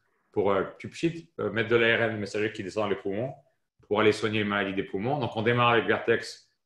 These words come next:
sur la mucoviscidose, euh, sur les patients qui ne répondent pas à leur, euh, traitement approuvé. Mais si ça marche, comme ça serait un nouveau vertical, après ça devient pareil, vous faites des copier-coller, vous pouvez faire des maladies infectieuses dans les poumons, cancer du poumon,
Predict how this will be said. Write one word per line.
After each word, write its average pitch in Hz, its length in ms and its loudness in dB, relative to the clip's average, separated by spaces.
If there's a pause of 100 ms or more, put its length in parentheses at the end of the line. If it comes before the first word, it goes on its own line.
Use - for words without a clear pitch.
sur - 180 -6
la 107 80 4
mucoviscidose, 104 1080 2 (480)
euh, 92 420 -4
sur 113 340 0
les 104 120 6
patients 107 420 -2
qui - 140 -8
ne 95 80 -4
répondent 95 440 -6
pas 117 120 0
à 113 60 4
leur, 95 380 0
euh, 92 360 -8
traitement 101 480 -6
approuvé. 98 500 -2 (720)
Mais 101 80 -8
si 113 120 -10
ça 110 180 2
marche, 143 520 0 (460)
comme 104 100 -6
ça 113 140 -6
serait 117 160 -2
un 110 60 2
nouveau 107 220 4
vertical, 113 760 0 (320)
après - 220 -6
ça 104 160 0
devient 95 220 2
pareil, 113 220 0
vous 120 80 -2
faites 104 140 2
des 98 80 -2
copier-coller, 104 640 0 (440)
vous 95 80 -8
pouvez 101 220 -2
faire 110 80 4
des 104 100 6
maladies 104 360 2
infectieuses - 420 0
dans 98 80 -4
les 92 100 -4
poumons, 120 400 -2
cancer 101 320 -4
du 95 100 -2
poumon, 113 440 -4